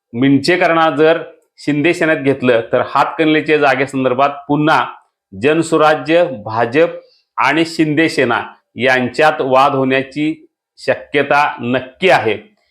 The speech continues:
यामुळं मिंचेकरांना प्रवेश देताना त्यांना तिकीट मिळणार का, त्यांना तिकीट देणं शक्य आहे का, जनसुराज्य ही जागा सोडणार का, भाजप ही जागा सोडणार का,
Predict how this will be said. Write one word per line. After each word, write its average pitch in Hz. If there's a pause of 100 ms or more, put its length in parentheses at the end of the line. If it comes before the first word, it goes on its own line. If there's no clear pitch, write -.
(160)
यामुळं 165
मिंचेकरांना 160
प्रवेश 151
देताना 131 (580)
त्यांना 143
तिकीट 170
मिळणार 147
का, 123 (500)
त्यांना 143
तिकीट 160
देणं 160
शक्य 165
आहे 151
का, 127 (500)
जनसुराज्य 160
ही 156
जागा 151
सोडणार 151
का, 127 (420)
भाजप 127 (100)
ही 165
जागा 156
सोडणार 151
का, 120